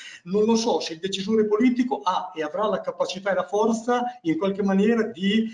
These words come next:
riuscire a, eh, mettere sul campo poi anche questa, questa necessità e quindi non sarà preso, come purtroppo io,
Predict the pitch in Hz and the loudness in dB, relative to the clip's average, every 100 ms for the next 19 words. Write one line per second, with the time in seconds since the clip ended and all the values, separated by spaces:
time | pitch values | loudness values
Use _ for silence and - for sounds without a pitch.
0 | - - 170 190 - 247 226 214 185 180 | -12 -8 -4 -2 2 4 4 2 0 0
1 | 180 - 175 175 170 170 170 170 185 226 | -2 -2 -2 0 -2 -4 -6 -6 -2 -2
2 | 220 208 202 - - 202 165 135 147 147 | 0 0 0 -4 -4 -2 -2 -2 -4 -2
3 | 151 156 147 - 185 - 175 165 156 - | 0 0 -4 -8 -6 -4 -2 -2 -2 -6
4 | _ _ - 185 190 180 165 160 190 - | _ _ -4 -4 0 0 0 0 -2 -2
5 | 156 139 139 - - 226 240 226 214 190 | -2 -4 -6 -8 -6 2 4 6 4 2
6 | 180 202 202 190 202 202 214 214 190 175 | 2 2 2 2 2 2 0 -2 -8 -6
7 | 170 156 - 185 185 170 165 165 - | -6 -8 -2 0 0 0 2 2 0